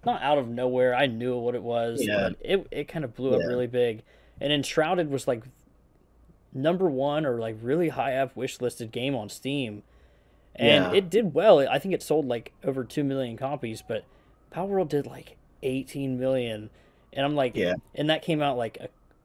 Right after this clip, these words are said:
Speaker 1: a week or a couple weeks prior. And I'm just like, man, how many people got their survival game fixed that would have gotten Enshrouded had
Speaker 2: The
Speaker 1: Palworld not
Speaker 2: yeah,
Speaker 1: came
Speaker 2: yeah.
Speaker 1: out a week
Speaker 2: Yeah,
Speaker 1: or two
Speaker 2: yeah.
Speaker 1: before and dominated the market?
Speaker 2: Yes.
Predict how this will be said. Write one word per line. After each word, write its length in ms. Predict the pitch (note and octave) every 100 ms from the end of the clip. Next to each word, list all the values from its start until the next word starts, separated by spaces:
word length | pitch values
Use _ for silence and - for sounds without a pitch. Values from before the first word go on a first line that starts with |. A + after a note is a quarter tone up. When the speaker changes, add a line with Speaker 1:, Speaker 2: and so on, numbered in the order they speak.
| -
Speaker 1:
a 60 |
week 380 | A#2 B2+ C#3 C#3
or 140 | B2 A#2
a 40 |
couple 320 | - C#3+ C3
weeks 200 | B2+ B2+
prior. 520 | - A#2+ A2+ A#2 A#2+
And 120 | A#2+ A#2
I'm 60 |
just 140 | A2+ A2+
like, 160 | -
man, 340 | A#2 A#2 A#2 A2+ - _ _ _ _ _ - _ -
how 140 | D3+
many 140 | G3
people 420 | E3 D#3+ D3+ D3 C#3
got 220 | C#3 C3+
their 120 | C3
survival 520 | - C3 B2 B2 C3
game 240 | B2 B2+ A#2+
fixed 340 | C3+ B2 -
that 140 | -
would 240 | A#2 A#2+ C3+
have 120 | C3
gotten 300 | C#3 C#3 B2+
Enshrouded 640 | B2+ A#2+ B2 A#2 C3 C#3 - _ _ _ _ _ _ _
had 200 | C3+ C3
Speaker 2:
The 80 |
Speaker 1:
Palworld 400 | C3 D#3 D#3 D3+
not 160 | C#3+ C3+
Speaker 2:
yeah, 60 | A#2+
Speaker 1:
came 140 | C#3+
Speaker 2:
yeah. 80 | C3+
Speaker 1:
out 60 |
a 60 | C3
week 240 | A2+ B2+ C3
Speaker 2:
Yeah, 80 |
Speaker 1:
or 60 | B2+
two 80 | C#3
Speaker 2:
yeah. 140 | B2+
Speaker 1:
before 360 | B2 C3+ A#2+ A2
and 180 | A2+ A#2+
dominated 720 | B2+ A#2+ B2 A#2+ A2+ A2+ G#2+
the 160 | A2+
market? 480 | G#2+ A2 A#2 A#2+ G#2+ - - - _ - - - -
Speaker 2:
Yes. 560 | A#2+ A2 G#2 G2+ -